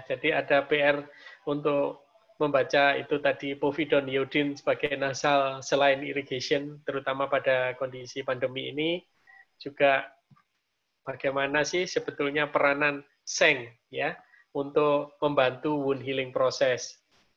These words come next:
Peranan vitamin D tiga ya untuk membantu wound healing process.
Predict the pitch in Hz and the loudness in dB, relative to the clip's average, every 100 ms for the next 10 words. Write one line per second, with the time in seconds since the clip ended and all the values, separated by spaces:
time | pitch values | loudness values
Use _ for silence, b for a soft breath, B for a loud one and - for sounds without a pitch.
0 | _ - 143 143 143 147 143 143 147 151 | _ 0 2 4 4 0 0 -6 -12 -8
1 | 151 147 147 143 - 147 147 151 147 156 | -2 0 0 -4 0 2 2 -2 2 4
2 | 139 117 113 139 165 139 143 139 135 123 | 4 2 -4 -6 -6 -6 -6 -4 -4 -4
3 | 120 123 143 135 120 127 123 123 127 117 | -6 -6 -4 -4 -4 -8 -8 -4 -4 -4
4 | 120 110 - | -6 -8 -12